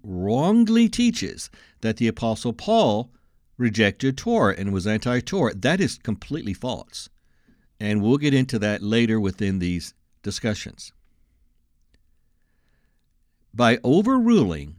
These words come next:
Messiah's teachings and example with its misinterpreted and distorted understanding of the Apostle Paul's teachings, Christianity has seated their version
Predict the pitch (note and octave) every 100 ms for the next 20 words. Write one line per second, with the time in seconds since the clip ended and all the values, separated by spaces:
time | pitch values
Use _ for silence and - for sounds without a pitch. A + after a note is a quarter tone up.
0 | _ F#2+ G2 - - G#2+ A2+ D3+ G3+ G3
1 | - G#3+ - C#2 F2 - - - G#2 A#2+
2 | D3 D#3+ D3+ C3+ - - _ _ _ _
3 | _ _ - A#2 B2 - C#3 C3+ - G2
4 | C#3 - A3+ A3 G#3+ F#3+ - C3+ A#2+ A2
5 | G#2 G#2 - F#3 A#3 F3+ A#2+ A#2 A2 G#2+
6 | - - F#3+ G#3+ C3 F#2 A2 G2 G2 -
7 | A2+ - F#2 - - A#3 C4 - - D#2
8 | - - - - - _ _ _ _ _
9 | _ _ _ _ _ _ _ _ _ -
10 | D#3+ F3+ - A3+ F#3 - G2 F2+ F2 A#2+
11 | A2 - E3+ E3+ D#3+ G#2+ F2+ A2 G#2 F#2
12 | F#3 F3 - D#2+ C#2